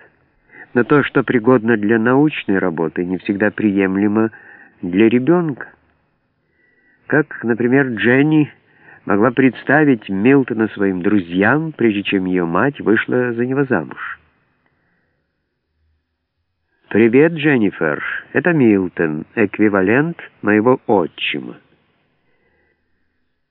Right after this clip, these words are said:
Общепринятые слова «приятель»,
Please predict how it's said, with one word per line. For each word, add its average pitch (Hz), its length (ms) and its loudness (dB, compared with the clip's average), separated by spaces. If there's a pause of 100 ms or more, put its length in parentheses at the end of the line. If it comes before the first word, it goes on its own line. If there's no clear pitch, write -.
(1040)
Общепринятые 135 760 2
слова 117 420 2
«приятель», 95 960 0